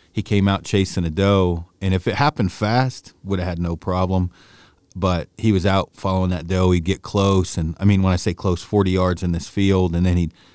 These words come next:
chase her around, and he got to a point where he was about thirty-seven yards, and I'm like, "Okay, I'm getting to where, you know, he stands still, I'm gonna shoot."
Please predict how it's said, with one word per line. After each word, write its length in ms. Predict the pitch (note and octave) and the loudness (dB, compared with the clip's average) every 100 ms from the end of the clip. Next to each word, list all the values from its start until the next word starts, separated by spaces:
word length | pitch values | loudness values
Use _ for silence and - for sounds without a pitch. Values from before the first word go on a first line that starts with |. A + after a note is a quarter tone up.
| _ | _
chase 280 | - G2 - | -2 0 0
her 140 | G2 F2 | 0 2
around, 340 | F#2 G2 G2 | 2 2 2
and 160 | F2 D2+ - _ _ _ _ _ | 2 -2 -8 _ _ _ _ _
he 120 | G2+ | -2
got 200 | G#2+ G#2+ | -2 -2
to 80 | G#2 | -4
a 100 | E2+ | -6
point 260 | - G2+ F2 | 0 0 2
where 120 | F#2+ | 2
he 40 | |
was 120 | F2+ | 2
about 180 | F2+ F2+ | 0 -4
thirty-seven 640 | - G2+ F#2+ E2+ G2+ F2+ F2 | 0 0 0 0 0 0 0
yards, 400 | F2 F#2+ F2 - | 0 0 -2 -4
and 80 | E2+ | -6
I'm 80 | |
like, 220 | E2+ D#2+ - | -4 -6 -10
"Okay, 240 | E2 F2+ | -8 -6
I'm 120 | E2 E2 | -4 -6
getting 260 | E2 E2 E2 | -6 -6 -6
to 60 | |
where, 280 | D#2 D#2+ D#2 - _ _ _ | -6 -8 -10 -14 _ _ _
you 120 | E2 | -16
know, 60 | D#2 | -8
he 140 | F#2+ | -6
stands 320 | F#2 F2+ E2 | -6 -6 -6
still, 180 | - F#2+ | -6 -6
I'm 80 | E2+ | -6
gonna 80 | D#2+ | -6
shoot." 360 | - G#2 F#2+ | -4 0 0